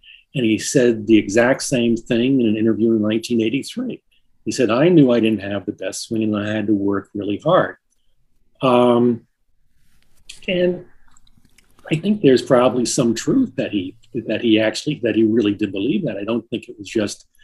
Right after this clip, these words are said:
self-deprecation. Um, and the fact that ultimately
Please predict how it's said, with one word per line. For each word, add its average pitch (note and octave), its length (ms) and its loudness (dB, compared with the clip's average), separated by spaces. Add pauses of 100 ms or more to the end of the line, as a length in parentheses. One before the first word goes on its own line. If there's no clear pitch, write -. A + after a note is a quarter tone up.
(200)
self-deprecation. C3 1300 -2 (600)
Um, G2+ 600 -6 (680)
and A#2 540 -2 (260)
the - 80 0
fact F3 500 -4
that C3+ 380 0 (240)
ultimately D#3 680 0